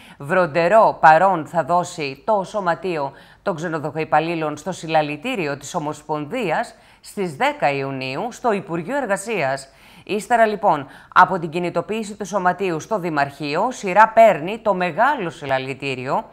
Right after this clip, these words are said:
που θα γίνει την Τετάρτη, δέκα Ιουνίου δύο χιλιάδες είκοσι, έξω από το Υπουργείο Εργασίας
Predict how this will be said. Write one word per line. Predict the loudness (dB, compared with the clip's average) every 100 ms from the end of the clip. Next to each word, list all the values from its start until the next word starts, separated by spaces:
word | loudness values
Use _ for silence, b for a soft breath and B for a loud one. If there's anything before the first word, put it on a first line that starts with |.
| B B B -10
που | 0
θα | 0
γίνει | 0 -4 -4 -6
την | -6
Τετάρτη, | -4 2 4 4 -2 -12 -12 b b b
δέκα | -14 -4 -2 -2 -2 -4 -4
Ιουνίου | -6 -4 -4 -6 -6 -4 -6 -8 b b b b
δύο | -4 -4
χιλιάδες | -4 -2 -2 -2 -8
είκοσι, | -10 -8 -10 -12 0 2 2
έξω | -2 -4
από | -4 -4
το | -8
Υπουργείο | -6 -8 -4 -4
Εργασίας | -2 -6 -6 -6 -2 -2 -4